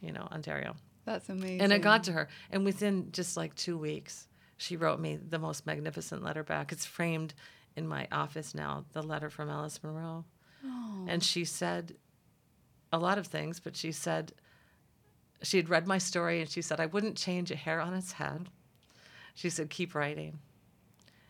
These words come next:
Speaker 1: And I did.
Speaker 2: That is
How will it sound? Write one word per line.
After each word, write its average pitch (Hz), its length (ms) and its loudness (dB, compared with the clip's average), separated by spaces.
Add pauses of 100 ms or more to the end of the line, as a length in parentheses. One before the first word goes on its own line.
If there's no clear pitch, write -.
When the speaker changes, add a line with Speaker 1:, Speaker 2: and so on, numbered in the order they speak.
(160)
Speaker 1:
And 151 400 6
I 147 100 2
did. 196 240 0 (1300)
Speaker 2:
That 202 320 4
is - 320 -4